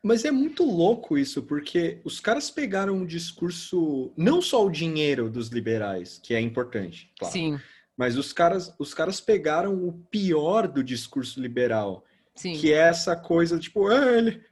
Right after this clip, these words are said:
Speaker 1: o-, eles chamam, é, Cheetos Man,
Speaker 2: É, exato,
Speaker 1: é,
Speaker 2: então, é o Orange
Speaker 1: The
Speaker 2: Man
Speaker 1: Orange,
Speaker 2: Bad.
Speaker 1: Orange Man, é, essas coisas. E é incrível, porque, é, é, acompanhando muito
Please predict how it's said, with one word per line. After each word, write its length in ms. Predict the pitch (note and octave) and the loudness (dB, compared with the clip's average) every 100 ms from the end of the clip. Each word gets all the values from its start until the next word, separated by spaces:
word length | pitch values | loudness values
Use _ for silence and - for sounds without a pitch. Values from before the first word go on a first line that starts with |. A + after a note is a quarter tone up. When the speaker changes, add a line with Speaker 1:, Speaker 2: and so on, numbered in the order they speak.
| - | -2
Speaker 1:
o-, 240 | G3+ G#3 D#3 | 0 2 4
eles 280 | D#3 E3+ - | 2 2 0
chamam, 500 | F3 F3 E3+ D3 C3+ | 0 2 0 0 -2
é, 100 | B2 | -2
Cheetos 520 | - G#3+ G#3+ C#3+ B2 | -2 -2 0 0 0
Man, 680 | B2 C3 D#3+ E3 C#3+ B2+ E3+ | -2 0 0 0 0 0 0
Speaker 2:
É, 440 | F#3+ G#3+ G#3 F3 | 2 2 2 2
exato, 420 | F3+ G#3+ G#3 D#3 | 0 2 2 2
Speaker 1:
é, 240 | B2+ B2+ B2 | 4 4 2
Speaker 2:
então, 100 | - | 2
é 180 | - D3 | 2 2
o 40 | |
Orange 360 | D#3+ D#3+ E3+ F#3+ | 4 6 6 6
Speaker 1:
The 60 | D#3 | 6
Speaker 2:
Man 60 | |
Speaker 1:
Orange, 320 | F#3 F#3 G3 | 6 6 6
Speaker 2:
Bad. 500 | E3+ E3+ F3 F3+ E3 | 4 6 6 6 6
Speaker 1:
Orange 420 | C#3+ D3+ - C#3 D3 | 4 4 2 0 -2
Man, 300 | C3+ C3+ C#3+ | -2 -4 0
é, 460 | D3+ E3+ F#3 F3 C#3 | 4 4 6 6 4
essas 300 | C3 G#3 G#3+ | 2 -2 -2
coisas. 380 | B3+ C4+ F#3 G#3+ | 2 2 0 0
E 180 | A3+ | 2
é 60 | C#4+ | 4
incrível, 840 | E4 D4 - - C4 F4 C4+ F3+ | 4 2 0 4 8 8 8 4
porque, 440 | E3+ G3+ - A3+ - | 2 -2 0 0 4
é, 80 | E3 | 2
é, 280 | E3+ F#3+ - | 2 -4 -4
acompanhando 720 | D3 A#3 A#3+ A#3+ G#3+ B3 B3+ | -2 0 0 2 2 2 0
muito 720 | G3 G3 - E3 C3+ A2+ A2+ | -2 -4 0 2 2 0 -6